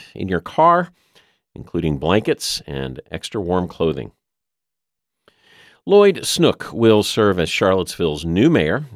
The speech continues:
and Councilor Juan Diego Wade will be the next vice mayor. The Daily Progress reports that City Council voted three to two Wednesday night to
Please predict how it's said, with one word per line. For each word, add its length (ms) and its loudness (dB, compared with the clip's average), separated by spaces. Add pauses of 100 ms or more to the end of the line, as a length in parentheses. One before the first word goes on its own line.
(120)
and 400 -10
Councilor 600 -2
Juan 280 0
Diego 400 0
Wade 320 0
will 80 -4
be 140 -6
the 100 -8
next 260 -10
vice 500 -4
mayor. 280 -2 (520)
The 140 -16
Daily 180 -6
Progress 500 -2
reports 400 -4
that 240 -6
City 240 -4
Council 340 0
voted 320 0
three 320 -6
to 100 -6
two 520 -2
Wednesday 420 2
night 280 0
to 360 -2